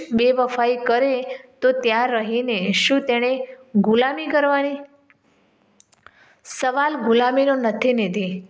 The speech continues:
આવી રીતે પોતાનું ઘર છોડીને આવતા રહેવું ઉચિત નથી. તારી દીદીનું ઘર ભાગશે, સાથે તારા મા બાપની પણ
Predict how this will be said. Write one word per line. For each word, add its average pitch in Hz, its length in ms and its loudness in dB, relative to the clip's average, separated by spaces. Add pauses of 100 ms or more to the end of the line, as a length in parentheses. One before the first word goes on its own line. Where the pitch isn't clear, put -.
(300)
આવી 254 380 0
રીતે 285 260 0
પોતાનું 247 640 0
ઘર 226 300 2
છોડીને 254 480 2
આવતા 202 540 -2
રહેવું 214 540 -4 (300)
ઉચિત 294 420 0
નથી. 208 540 0 (360)
તારી 247 260 0
દીદીનું 247 720 2
ઘર 233 300 2
ભાગશે, 202 720 -2 (300)
સાથે 233 600 0 (260)
તારા 220 280 0
મા 214 260 -2
બાપની 233 520 2
પણ 254 400 0